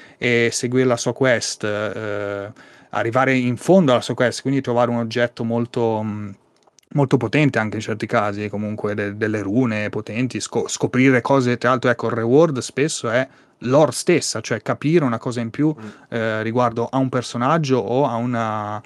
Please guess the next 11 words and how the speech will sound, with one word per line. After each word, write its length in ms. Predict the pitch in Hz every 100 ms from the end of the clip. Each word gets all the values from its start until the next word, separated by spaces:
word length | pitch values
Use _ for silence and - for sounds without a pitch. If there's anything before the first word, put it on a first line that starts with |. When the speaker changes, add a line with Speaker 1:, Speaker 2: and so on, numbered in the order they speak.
| - -
Speaker 1:
a 60 |
una 160 | 110 104
parte 280 | 143 160 110
proprio 220 | 117 110
del 140 | 107
gioco, 380 | 101 - 131 -
di 60 | 107
una 200 | 107 104
zona, 600 | 101 117 147 117 107 110 - - - -
eh, 880 | 107 107 104 104 107 110 113 110 117
quindi 1200 | - 139 151 113 104 104 101 98 98 95 95 98